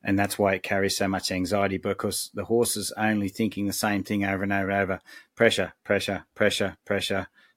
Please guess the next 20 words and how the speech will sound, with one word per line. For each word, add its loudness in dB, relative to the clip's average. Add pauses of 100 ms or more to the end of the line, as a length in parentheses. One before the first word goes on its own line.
No 0
pressure, 0
stand 0
there. 0 (100)
Okay." -4 (600)
Um, 4 (140)
so 0
it -4
doesn't 2
re-, -4 (120)
release 0
any -2
of -2
that -4
tension -2
by 2
going, 0
"Oh, 4
I'm 2
gonna 0